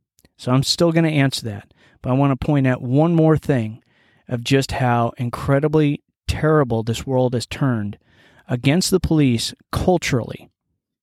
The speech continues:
Recently, there was a terrible, terrible case that happened in New York City, where there was a traffic accident on one of the freeways. And the fire department showed up,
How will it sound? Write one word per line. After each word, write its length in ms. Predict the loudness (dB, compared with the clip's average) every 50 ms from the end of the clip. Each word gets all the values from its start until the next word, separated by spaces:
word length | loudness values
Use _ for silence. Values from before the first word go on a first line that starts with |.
| _ _ _ _ _ _ _ _ _ _ _ _ _ _ _ _ _ _ _ _ _ _ _ _ _ _ _ _ _ _ _ -20 _ _ -6
Recently, 800 | 0 2 2 2 2 0 0 0 2 2 2 4 4 2 0 -4
there 280 | -2 0 2 2 2 4
was 400 | 4 4 4 4 2 0 -2 -4 -4
a 120 | -4 -4 -4 -6
terrible, 720 | -10 -8 -2 0 2 4 4 4 4 4 2 2 2 -2 _ -10
terrible 380 | -4 0 2 2 2 2 0 -4
case 480 | -4 -4 -4 -4 -4 -4 -6 -8 -10 _ _ -20 -20 -20 -20 -20 _ -6
that 140 | -2 0
happened 400 | 0 2 2 2 2 2 2 2
in 100 | 2 2
New 80 | 2 2
York 240 | 2 2 0 -2 -4
City, 380 | -2 -2 -2 -2 -4 -6 -10 -12 _ _ _ _ _ _ _ _ _ _ _ _ _ _ _ _ 0
where 160 | 2 2 4
there 120 | 4 2
was 160 | 2 2 0
a 80 | 0 -2
traffic 500 | -2 0 0 2 2 2 0 0 0 0
accident 800 | 2 2 2 0 0 -2 -2 0 0 -2 -2 -4 -6 -14 -18 _ _ _ _ _ _ _ _ -2
on 360 | 0 2 2 4 2 2 2
one 180 | 2 2 2 2
of 60 | 2
the 80 | 0 -2
freeways. 680 | -2 -2 -2 -2 -2 -2 -4 -4 -4 -6 -8 -10 -12 -14 _ _ _ _ _ _ _ _ _ _ _ -8 -2
And 420 | 0 2 2 2 2 2 0 0
the 360 | 0 -2 -2 -2 -2 -4 -6
fire 220 | -6 0 0 2 2
department 400 | 2 2 0 0 0 0 -2 -2
showed 260 | 2 2 2 4 4
up, 260 | 4 4 4 2 0